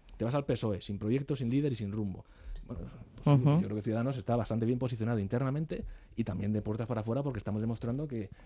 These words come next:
Speaker 1: aparte de mirarte el ombligo permanentemente, que es lo que hacen otros,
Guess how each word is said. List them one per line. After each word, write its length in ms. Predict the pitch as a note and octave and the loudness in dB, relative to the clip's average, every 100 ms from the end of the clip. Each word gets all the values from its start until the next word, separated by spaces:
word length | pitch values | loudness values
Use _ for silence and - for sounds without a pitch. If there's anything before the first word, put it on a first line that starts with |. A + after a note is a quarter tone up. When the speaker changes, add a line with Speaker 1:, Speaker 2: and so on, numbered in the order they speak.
| - - | -16 -8
Speaker 1:
aparte 340 | - G#2+ A#2+ | -2 0 4
de 60 | A2+ | 4
mirarte 280 | A2 A2 A2 | 4 4 2
el 40 | |
ombligo 340 | G#2+ A#2+ D3+ | 4 4 4
permanentemente, 640 | G2+ G2+ G#2 A2+ A#2+ C#3 C3 | 2 -4 -2 -2 0 -2 -2
que 60 | |
es 60 | G#2 | -4
lo 80 | G#2+ | -2
que 60 | |
hacen 140 | G#2+ A#2+ | -2 -2
otros, 380 | C3+ D3+ F#3 | -2 -4 -6